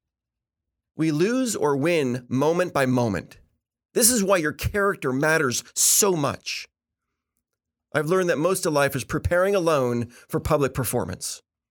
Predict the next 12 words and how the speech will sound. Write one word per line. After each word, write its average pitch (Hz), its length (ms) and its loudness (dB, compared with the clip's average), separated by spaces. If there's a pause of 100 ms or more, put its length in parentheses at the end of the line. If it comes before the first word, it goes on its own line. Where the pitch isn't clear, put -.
(380)
That's 143 180 0
the 135 80 0
way 117 100 2
life 101 220 0
works. - 400 -12 (720)
Every 233 220 0
test - 260 -2
you're 180 100 0
put - 220 -4
through 135 160 -2
in 123 60 0
life 110 360 0